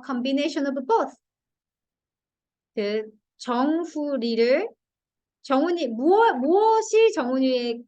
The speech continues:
정훈, 어떤 점이 당신의 attention, 관심을 갖게 만들었나요? 그의 스킬이었나요? 외모였나요? 혹은 combination of both, 둘 다였나요? 이렇게 물어봤었고요.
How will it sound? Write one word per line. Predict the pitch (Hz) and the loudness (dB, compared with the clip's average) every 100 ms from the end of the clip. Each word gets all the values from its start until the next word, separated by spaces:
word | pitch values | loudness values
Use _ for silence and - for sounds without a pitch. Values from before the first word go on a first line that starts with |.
| _ | _
정훈, | - 247 269 294 277 | -6 -2 -2 -4 -4
어떤 | 247 269 370 370 | -4 -2 -2 0
점이 | 302 240 370 466 254 | -2 -2 -4 -6 -8
당신의 | 220 233 240 285 381 381 - | -8 -6 -4 -4 -6 -12 -14
attention, | - 240 247 190 185 | -6 -6 -6 -8 -8
관심을 | 247 233 262 269 | -8 -6 -4 -4
갖게 | 233 269 | -6 -8
만들었나요? | 226 226 208 175 247 - _ _ _ _ _ | -8 -6 -6 -4 -6 -8 _ _ _ _ _
그의 | - 202 247 403 _ _ _ _ _ _ _ _ _ _ _ _ _ _ _ _ _ _ _ _ _ _ | -6 -2 -2 -6 _ _ _ _ _ _ _ _ _ _ _ _ _ _ _ _ _ _ _ _ _ _
스킬이었나요? | - - 370 359 277 226 226 330 440 _ _ 214 | -14 -2 2 2 0 0 0 -2 -6 _ _ -6
외모였나요? | 226 226 208 196 262 | -4 -4 -4 -4 -4
혹은 | 320 277 403 480 - _ _ _ - | -4 -2 -2 -4 -8 _ _ _ -10
combination | 240 226 240 233 233 233 | -6 -4 -4 -4 -4 -6
of | 208 190 185 190 | -6 -8 -8 -6
both, | 208 175 - - - _ _ _ - | -6 -6 -12 -20 -20 _ _ _ -10
둘 | 240 247 | -4 -4
다였나요? | 240 196 254 214 - 185 220 233 | -4 -2 -2 -2 -6 -6 -6 -8
이렇게 | 180 175 | -14 -12
물어봤었고요. | 175 165 175 - 180 190 | -12 -14 -16 -16 -12 -12